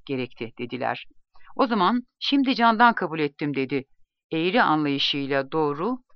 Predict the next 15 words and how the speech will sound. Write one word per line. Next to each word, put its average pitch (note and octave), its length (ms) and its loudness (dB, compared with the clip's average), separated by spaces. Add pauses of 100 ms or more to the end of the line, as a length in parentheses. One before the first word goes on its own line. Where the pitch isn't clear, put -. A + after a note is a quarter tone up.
eğri C#3 280 -6
görünür. A2 400 -10 (1700)
Batıl A#3+ 360 4
sözün F#3+ 340 -2
kötü F#3+ 220 -6
kişilerin F3+ 460 0
kalbinde E3 400 0
makbul C#3+ 340 -2
oluşu. A#2 440 -10 (1080)
Bir E3 140 0
şaşıya F3 440 0
eğer, D3 380 2 (220)
"Ay A#3 240 4
birdir" C#3+ 360 -2
desem, G3+ 380 0